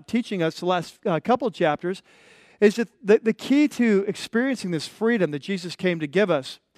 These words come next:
the key is learning to follow, to listen, to follow the promptings and the leadings of the Holy Spirit who comes to live in us once we give our life to Christ. And so today he wants to take that teaching to the next level. He wants us to help us to,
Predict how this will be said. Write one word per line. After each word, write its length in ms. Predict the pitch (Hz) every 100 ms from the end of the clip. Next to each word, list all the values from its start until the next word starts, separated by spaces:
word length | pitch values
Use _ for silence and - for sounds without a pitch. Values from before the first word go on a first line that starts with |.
| _ _
the 100 | 170
key 300 | - 254 254
is 160 | 175 180
learning 300 | 196 208 196
to 120 | 175
follow, 600 | - - 185 196 180 147
to 140 | 160
listen, 420 | 175 208 214 190
to 60 | 165
follow 540 | - 180 180 165 139 - _ -
the 80 | 160
promptings 720 | - 185 190 185 202 196 170
and 80 | 170
the 80 |
leadings 640 | 147 185 220 170 143 127 -
of 360 | 170 160 143
the 80 | 170
Holy 300 | 156 196 185
Spirit 600 | 170 - 214 202 139 143 _ _ _
who 100 | 190
comes 380 | - 202 202 156
to 100 | 180
live 200 | 170 160
in 240 | 202 220
us 280 | 202 170 -
once 300 | 170 170 -
we 80 | 190
give 160 | 160 160
our 120 | 170
life 300 | 147 143 143
to 80 | -
Christ. 440 | - 202 196 156
And 100 | 180
so 140 | - 202
today 340 | - 196 254
he 120 | 262
wants 200 | 240 208
to 100 | -
take 260 | 202 202 -
that 240 | 208 220
teaching 340 | - 220 220 180
to 100 | 165
the 60 |
next 260 | 160 151 -
level. 380 | 165 185 165 131 - - - -
He 80 | 196
wants 260 | 220 285
us 120 | 269 -
to 80 |
help 160 | 214 202
us 140 | 196
to, 120 | -